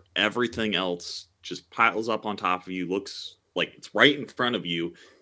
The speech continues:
and it's hard to see past it.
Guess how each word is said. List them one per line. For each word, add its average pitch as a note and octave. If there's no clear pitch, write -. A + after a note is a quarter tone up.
and G#2+
it's G2
hard F#2
to A2
see G#2
past -
it. -